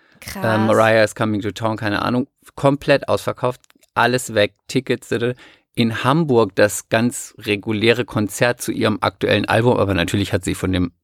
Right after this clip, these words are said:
Speaker 2: aktuellen Album, ich glaube, es war Caution, nur zwei Lieder gespielt.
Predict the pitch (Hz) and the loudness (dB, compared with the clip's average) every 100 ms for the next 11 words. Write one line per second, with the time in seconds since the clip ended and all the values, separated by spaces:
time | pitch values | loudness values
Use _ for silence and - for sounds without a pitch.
0 | - 101 - - - 101 87 98 107 104 | -4 -4 -4 -2 0 0 2 0 0 -2
1 | - 104 95 - 87 - - 101 101 - | -4 -4 -4 -4 -6 -4 -2 0 0 -4
2 | 123 _ _ _ 104 92 - - 90 92 | -6 _ _ _ -4 -4 -2 0 2 4
3 | 98 - - - 127 | 2 0 -4 2 2